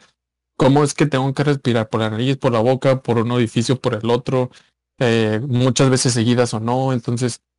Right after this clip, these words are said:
<clears throat> ya desde el principio, entonces, si lo estás haciendo bien o aprendes a hacerlo bien,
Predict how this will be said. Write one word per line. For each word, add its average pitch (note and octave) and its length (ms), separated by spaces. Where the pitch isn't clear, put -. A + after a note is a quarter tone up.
<clears throat> - 1400
ya C#3+ 260
desde E3+ 220
el D3+ 100
principio, C3+ 520
entonces, A#2+ 340
si B2+ 100
lo A2 160
estás A#2+ 260
haciendo C#3 400
bien C#3 220
o A#2+ 180
aprendes A#2+ 480
a C3 40
hacerlo B2+ 320
bien, C3+ 240